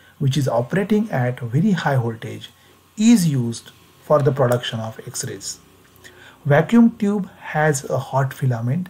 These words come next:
as you can see here, cathode and an anode made up of very heavy metal. Electron flows from the cathode to anode, as you can see in the diagram,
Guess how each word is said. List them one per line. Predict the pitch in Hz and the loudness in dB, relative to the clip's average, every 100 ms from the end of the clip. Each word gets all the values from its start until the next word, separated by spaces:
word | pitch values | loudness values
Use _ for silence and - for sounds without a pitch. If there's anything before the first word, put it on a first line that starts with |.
| - - | -12 -10
as | 117 | -10
you | 120 | -10
can | 120 113 | -10 -8
see | - 113 | -10 -12
here, | 110 123 180 - _ _ _ _ _ _ _ _ _ _ _ _ _ - | -8 -8 -8 -12 _ _ _ _ _ _ _ _ _ _ _ _ _ 0
cathode | 165 151 139 127 123 - _ _ _ _ _ _ _ _ _ _ | 0 2 2 2 0 -6 _ _ _ _ _ _ _ _ _ _
and | - 170 175 165 143 | 0 2 2 0 -6
an | 131 | -4
anode | 143 147 123 110 - _ | 0 0 0 -4 -14 _
made | 131 127 | -2 0
up | 123 | 0
of | 110 117 - | -2 -6 -8
very | 123 117 127 | -8 -4 -2
heavy | 107 107 180 - - | -4 -4 -6 -6 -8
metal. | 120 107 98 - _ _ _ _ _ _ _ _ - | -8 -8 -12 -12 _ _ _ _ _ _ _ _ 2
Electron | 180 240 220 226 226 | 4 4 4 4 4
flows | - 165 180 - | 0 0 0 -2
from | - 196 | -2 0
the | 175 165 | 2 0
cathode | 160 123 - 120 127 - _ _ _ _ _ | -2 -2 -4 -6 -6 -10 _ _ _ _ _
to | 214 247 494 | 2 4 4
anode, | 143 120 110 123 - _ _ _ _ _ _ - | 2 0 -2 -10 -16 _ _ _ _ _ _ -4
as | 131 | -2
you | 120 | -2
can | 123 117 | -4 -4
see | - 170 175 | -4 -2 0
in | |
the | 135 - | 0 -4
diagram, | 104 110 117 160 | -10 -8 -8 -8